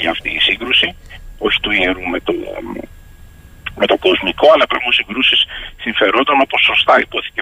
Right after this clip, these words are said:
προηγουμένως, για να το καταλαβαίνουμε με μια διαχρονική έννοια. Ε, κοτσαμπασισμό και τον συναυτό που, που, που είναι δηλαδή πίσω από τον εκάστοτε κοτσαμπάση. Και πως ο κοτσαμπασισμός εξελίχθηκε, πρώτα ο καθηγητής, ο φίλος μου,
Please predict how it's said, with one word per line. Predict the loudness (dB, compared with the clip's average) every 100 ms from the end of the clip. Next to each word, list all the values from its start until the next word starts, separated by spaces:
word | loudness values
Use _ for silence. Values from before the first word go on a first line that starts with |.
| -6
προηγουμένως, | -6 -2 -2 0 0
για | -2
να |
το | 0 0
καταλαβαίνουμε | 0 -2 -2 -2 -2 -4
με | -4
μια | 0 0
διαχρονική | 2 -2 -8 -10 -4 -4
έννοια. | -4 -8 -14 -18 -20 -6
Ε, | -2 0 0 -4 -6
κοτσαμπασισμό | 0 2 4 2 2 2 0 0
και | -2 -2
τον | 0 2 2
συναυτό | 2 2 2 2 2 0 -6 -20 -6
που, | -4 -4 -6
που, | -20 -20 -20 -18
που | -4 0
είναι | 2 2 2
δηλαδή | 2 0 -2 -2
πίσω | 2 2
από | 2 -2
τον | -2 -2
εκάστοτε | 0 2 2 2 -6 -6 -4 -8 -6
κοτσαμπάση. | -4 0 2 2 -2 -8 -12 -10
Και | -8
πως | 0 0 2 -2
ο |
κοτσαμπασισμός | -2 0 2 2 2 2 2
εξελίχθηκε, | 2 0 0 -4 -6 -4
πρώτα | -2 0 0 -2 -10 -14 -14 -18 -4 2 2 0 -2
ο | 0
καθηγητής, | 0 -2 0 -2
ο | -2
φίλος | -4
μου, | -4